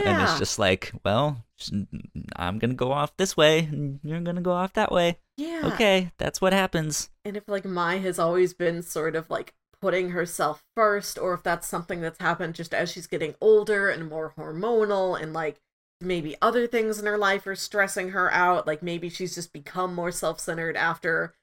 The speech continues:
Speaker 2: maybe her parents got divorced, like, we don't know. And
Speaker 1: Yeah.
Speaker 2: I do like how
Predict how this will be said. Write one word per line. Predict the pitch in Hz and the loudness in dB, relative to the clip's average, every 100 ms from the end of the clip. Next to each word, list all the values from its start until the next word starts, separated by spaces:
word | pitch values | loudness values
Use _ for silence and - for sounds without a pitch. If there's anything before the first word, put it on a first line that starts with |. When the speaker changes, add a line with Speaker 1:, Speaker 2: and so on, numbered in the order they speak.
| _ _ _ - | _ _ _ -8
Speaker 2:
maybe | 160 160 | -6 -6
her | 180 226 | -4 -4
parents | 226 277 349 240 - | 0 2 2 0 0
got | 180 170 | 0 0
divorced, | 165 156 147 139 - | -4 -4 -4 -6 -6
like, | 135 156 | -4 -4
we | 180 170 | -6 -4
don't | 151 156 - _ _ | -2 -2 -4 _ _
know. | 165 208 269 185 - - - _ _ _ _ _ - | -2 4 4 4 2 -4 -16 _ _ _ _ _ 0
And | 196 | 2
Speaker 1:
Yeah. | 208 | 2
Speaker 2:
I | |
do | 175 - 262 | 0 -4 -2
like | 247 214 214 | 2 4 4
how | 214 190 185 180 | 4 4 4 4